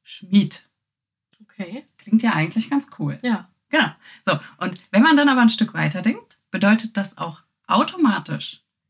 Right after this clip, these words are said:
Speaker 1: dass jeder einzelne Mensch die gesamte Verantwortung auf den Schultern tritt, glücklich zu sein und im Prinzip in der Gesellschaft auch die Erwartungshaltung herrscht, du musst immer glücklich sein.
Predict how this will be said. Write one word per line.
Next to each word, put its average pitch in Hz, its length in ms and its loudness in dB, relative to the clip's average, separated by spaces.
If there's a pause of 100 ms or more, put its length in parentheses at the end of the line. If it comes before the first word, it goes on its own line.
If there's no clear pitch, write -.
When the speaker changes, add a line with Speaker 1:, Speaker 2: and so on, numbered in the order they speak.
(260)
Speaker 1:
dass - 460 -8 (200)
jeder 302 580 0
einzelne 196 440 -4
Mensch 175 520 -4 (260)
die 170 80 -10
gesamte 202 400 0
Verantwortung 240 640 0
auf 226 120 -4
den 220 140 4
Schultern 220 440 4
tritt, 226 320 0 (400)
glücklich 151 500 0
zu 233 140 2
sein 240 260 2 (440)
und - 280 -14 (160)
im 165 140 -10
Prinzip 156 560 -2
in 180 100 -14
der 170 140 -6
Gesellschaft 226 600 0
auch 185 120 -10
die 208 120 -10
Erwartungshaltung 254 880 -2
herrscht, 269 460 -2 (560)
du 302 380 2 (1000)
musst 220 640 2 (260)
immer 277 500 4 (260)
glücklich 202 520 -2
sein. 147 380 -4